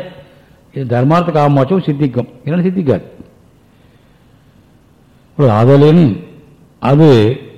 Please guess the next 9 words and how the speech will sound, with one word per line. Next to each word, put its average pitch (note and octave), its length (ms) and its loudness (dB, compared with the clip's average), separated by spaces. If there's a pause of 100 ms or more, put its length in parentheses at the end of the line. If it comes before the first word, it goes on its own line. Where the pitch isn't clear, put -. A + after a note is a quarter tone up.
(140)
அப்படிப்பட்ட D3 440 0 (680)
வாய்மை D3 380 4
என்று C3+ 160 2
சொல்லக்கூடிய B2 380 0 (120)
அது B2+ 160 2 (420)
தான் G2+ 320 -2 (540)
அசை. G2+ 200 -8 (1300)
உள D3+ 160 0 (280)
வாசக D#3 420 2